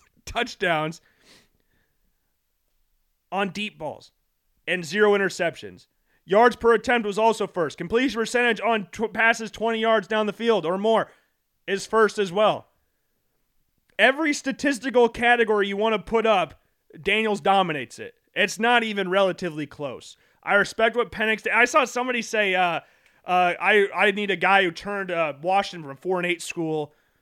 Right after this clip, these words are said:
to whatever this team is now, college football playoff contender." Okay, cool. They were four and eight two years ago.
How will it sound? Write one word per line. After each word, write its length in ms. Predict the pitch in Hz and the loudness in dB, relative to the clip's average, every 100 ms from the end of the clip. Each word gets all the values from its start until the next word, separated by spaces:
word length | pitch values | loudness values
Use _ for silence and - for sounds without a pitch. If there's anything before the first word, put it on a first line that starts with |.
| _ | _
to 380 | - 165 156 151 78 147 | -6 -4 -4 -10 _ -6
whatever 280 | 165 170 | -4 -2
this 160 | 170 165 | -2 -4
team 220 | 180 165 | -8 -6
is 140 | 160 143 | -6 -6
now, 200 | 151 120 | -6 -4
college 240 | 156 151 | -4 -4
football 240 | 156 160 | -6 -4
playoff 100 | 147 | -6
contender." 280 | - 123 123 _ _ _ _ _ _ | -6 -16 -18 _ _ _ _ _ _
Okay, 360 | 139 175 180 175 | -10 -2 -2 -2
cool. 460 | - 196 175 131 - | -6 -4 -4 -6 -8
They 140 | 156 | -6
were 80 | 160 | -6
four 220 | 156 190 | -4 -4
and 80 | 180 | -4
eight 120 | 170 | -6
two 140 | - 196 | -10 -6
years 260 | 185 170 | -4 -4
ago. 300 | 143 127 107 | -6 -12 -12